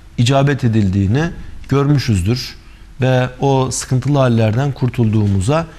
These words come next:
şahit olmuşuzdur. Yani Cenab-ı Hak ızdırar halinde yapılan dualara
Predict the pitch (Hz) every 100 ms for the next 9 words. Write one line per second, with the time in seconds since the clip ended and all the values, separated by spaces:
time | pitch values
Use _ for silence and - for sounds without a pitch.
0 | - - - 120 139 131 127 123 123 104
1 | 90 127 160 - - - - - 135 117
2 | 117 147 123 117 160 - - - - 123
3 | 113 139 156 135 117 113 113 123 120 117
4 | 107 113 131 110 101 139 170